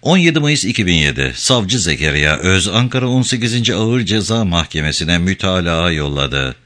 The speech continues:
On iki Haziran iki bin yedi. Ümraniye'de bir gecekonduda bombalar bulundu. Bu Ergenekon soruşturmasının başlangıcı oldu.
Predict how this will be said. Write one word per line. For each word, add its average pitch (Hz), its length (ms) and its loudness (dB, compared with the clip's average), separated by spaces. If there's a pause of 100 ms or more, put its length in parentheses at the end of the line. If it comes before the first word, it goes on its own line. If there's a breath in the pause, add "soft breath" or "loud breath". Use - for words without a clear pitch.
(560 loud breath)
On 190 160 4
iki 135 200 0
Haziran 76 440 0
iki 87 220 0
bin 80 100 2
yedi. 69 420 -2 (320 loud breath)
Ümraniye'de 143 720 2
bir 101 140 2
gecekonduda 113 760 0
bombalar 87 540 0
bulundu. 73 520 -4 (280 loud breath)
Bu 135 140 2
Ergenekon 123 560 0
soruşturmasının 113 800 -2
başlangıcı 80 720 -2
oldu. 67 460 -4